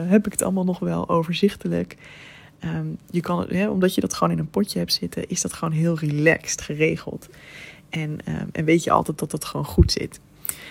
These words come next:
Dus nou, twee keer per maand log ik in en dan, ehm,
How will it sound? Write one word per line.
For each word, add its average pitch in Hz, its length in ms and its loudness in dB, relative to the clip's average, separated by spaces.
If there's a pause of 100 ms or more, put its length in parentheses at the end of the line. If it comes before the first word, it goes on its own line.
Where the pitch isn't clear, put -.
(140)
Dus - 140 -2
nou, - 160 -8
twee 208 180 8
keer 208 100 -8
per 160 100 -6
maand 156 280 -6 (120)
log 170 280 2
ik 175 100 -6
in - 300 6 (100)
en 185 160 -2
dan, 156 260 -2
ehm, 151 200 -2